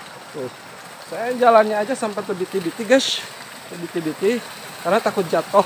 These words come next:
juga. Nah, guys, saya ja-, eh, pingin review dulu ya, menjelaskan dulu biar nggak ada saya yang salah paham. Jadi, <clears throat> jadi saya,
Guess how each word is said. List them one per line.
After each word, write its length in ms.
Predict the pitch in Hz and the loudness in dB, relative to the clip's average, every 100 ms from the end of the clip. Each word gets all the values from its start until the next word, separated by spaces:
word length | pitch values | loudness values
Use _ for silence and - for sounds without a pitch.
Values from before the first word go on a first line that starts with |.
| 165 | 4
juga. 340 | 156 147 185 214 - - - - - - - - | 0 4 6 4 0 -12 -12 -12 -12 -12 -12 -2
Nah, 400 | 165 175 165 160 | 6 8 10 8
guys, 320 | 151 170 196 185 | 6 6 6 8
saya 240 | 175 185 | 10 8
ja-, 160 | 170 170 | 6 4
eh, 460 | 175 170 160 160 151 | 6 8 8 6 4
pingin 300 | 160 160 160 160 156 151 151 151 - 160 | 0 0 0 0 0 -2 -4 -6 -8 -4
review 400 | 170 185 180 165 | -2 2 2 4
dulu 240 | 160 175 | 2 4
ya, 100 | 190 185 | 4 4
menjelaskan 560 | 156 147 143 - 147 | 2 2 0 2 0
dulu 240 | 147 147 165 151 | 2 2 2 2
biar 240 | 147 143 | 2 2
nggak 240 | 139 139 135 | 0 0 0
ada 100 | 135 135 | 0 -2
saya 240 | 135 135 | -2 -2
yang 60 | 127 | -2
salah 200 | 139 127 | -2 -2
paham. 320 | - 120 139 170 165 - - - - - - - - 147 | -2 -2 0 -2 -4 -12 -12 -12 -12 -14 -14 -14 -10 -4
Jadi, 400 | 143 165 214 220 - 131 - - 135 107 - - - - | 2 8 8 8 0 -8 -8 -6 -4 -6 -10 -14 -12 -12
<clears throat> 1040 | - - - - - - - - - - | -12 -14 -12 -12 -12 -12 -12 -12 -12 -2
jadi 220 | 143 156 190 | 2 6 6
saya, 480 | - 170 160 175 | 8 8 10 10